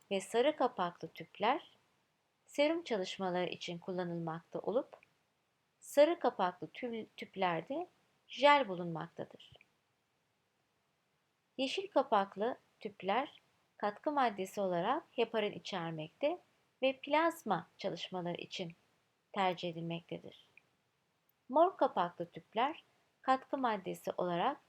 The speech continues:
potasyum etta içermekte ve hematolojik testlerde kullanılmaktadır. Gri kapaklı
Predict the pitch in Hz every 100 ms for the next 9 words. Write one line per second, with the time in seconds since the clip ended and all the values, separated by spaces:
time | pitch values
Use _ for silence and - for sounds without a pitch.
0 | - _ _ - 240 233 220 - 170 185
1 | 185 - - - 196 170 160 156 - -
2 | 285 330 _ _ _ - 254 294 - _
3 | - 262 269 269 269 262 285 - _ -
4 | 190 - 185 165 165 165 - _ 202 175
5 | 160 160 170 - - - - _ _ _
6 | _ _ _ _ _ _ _ _ 269 302
7 | 330 277 - 185 170 - 165 -